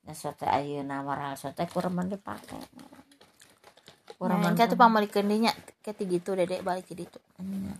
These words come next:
Speaker 1: Kuremen dipake jadi ayeuna mah dipake mah kan jadi ieuna teh luhurna teh meral.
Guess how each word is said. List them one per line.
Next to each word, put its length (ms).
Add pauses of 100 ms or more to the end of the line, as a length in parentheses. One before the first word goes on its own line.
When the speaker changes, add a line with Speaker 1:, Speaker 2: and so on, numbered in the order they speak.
(380)
Speaker 1:
Kuremen 480
dipake 720
jadi 400 (160)
ayeuna 240
mah 120
dipake 360
mah 120
kan 160
jadi 320 (440)
ieuna 340
teh 160 (160)
luhurna 400
teh 200
meral. 460